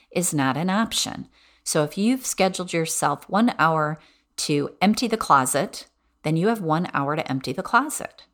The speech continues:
period. The stuff has to be out of there. So set the timer on your phone. This is a great exercise for me. The phone timer is something that I live by, because my brain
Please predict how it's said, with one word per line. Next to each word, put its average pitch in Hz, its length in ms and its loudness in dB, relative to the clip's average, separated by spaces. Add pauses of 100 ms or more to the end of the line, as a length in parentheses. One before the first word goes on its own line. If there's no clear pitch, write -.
period. - 500 -6 (340)
The 170 60 -6
stuff - 320 0
has - 320 -6
to 202 80 -4
be 190 140 -2
out 214 180 0
of - 100 -4
there. - 300 -14 (440)
So 156 400 0
set 196 300 -2
the - 40 -2
timer 247 380 0
on 254 180 4
your 262 100 2
phone. 170 680 0 (580)
This 190 280 -2
is 170 80 -4
a 147 60 0
great 165 440 -2
exercise 160 640 -4
for 151 120 -8
me. 143 380 -2 (300)
The 139 80 -6
phone 220 460 4
timer 170 580 -2 (100)
is 143 640 -2
something 151 420 -4
that 135 100 -2
I 135 100 0
live 131 320 -6
by, - 300 -6 (420)
because 147 760 -4 (380)
my 180 300 0
brain 160 480 -2